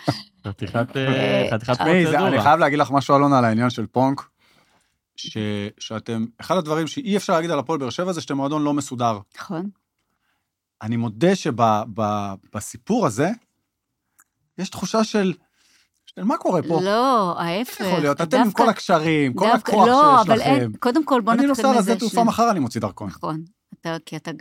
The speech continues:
Speaker 2: אתה במדינה מסוימת, ושמוציאה לך דרכון תוך שתי, תוך, אה, חצי שעה
Speaker 3: חצי
Speaker 2: ב-,
Speaker 3: שעה.
Speaker 2: בשדה תעופה. אה, זה לא הסיפור שם. ההפך, בגלל שאנחנו מועדון מסודר, ואנחנו צריכים להכ-, להכ-, להכין את כל הוויזות, שנגן וכולי וכולי,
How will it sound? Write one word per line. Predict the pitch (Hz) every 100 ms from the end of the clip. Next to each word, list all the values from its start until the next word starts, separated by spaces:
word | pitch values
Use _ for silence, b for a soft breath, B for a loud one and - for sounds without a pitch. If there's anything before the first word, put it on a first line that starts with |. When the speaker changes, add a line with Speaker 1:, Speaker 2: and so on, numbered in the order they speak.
| - 165 -
Speaker 2:
אתה | - 165 160 156
במדינה | 156 156 165 160 190
מסוימת, | 196 185 - 160 160 180 269 277 160
ושמוציאה | 165 170 165 165 175
לך | 196 196
דרכון | 180 170 202 208 - b b b b
תוך | - 185
שתי, | - - - 180
תוך, | 202 - 196
אה, | 185
חצי | - 180 -
שעה | 220 214 196 220
Speaker 3:
חצי | 294 -
Speaker 2:
ב-, |
Speaker 3:
שעה. | 123
Speaker 2:
בשדה | 95 165 185
תעופה. | 175 151 - - _ B B B B B B -
אה, | 185 185
זה | 170 214
לא | 202
הסיפור | 180 - - 156 156
שם. | - 170 208
ההפך, | 170 196 - 147
בגלל | 156 131 160 170 185 226
שאנחנו | - 196 160 156 160
מועדון | 147 147 151 151
מסודר, | 151 - 143 151 147 143 147
ואנחנו | 156 -
צריכים | - - 165
להכ-, | 160 -
להכ-, | - 165 151 - -
להכין | 165 156 156 - 180
את | 160
כל | 175 165
הוויזות, | 147 170 160 160 156
שנגן | 165 160 160 165 165
וכולי | 165 165 170
וכולי, | 160 - 165 165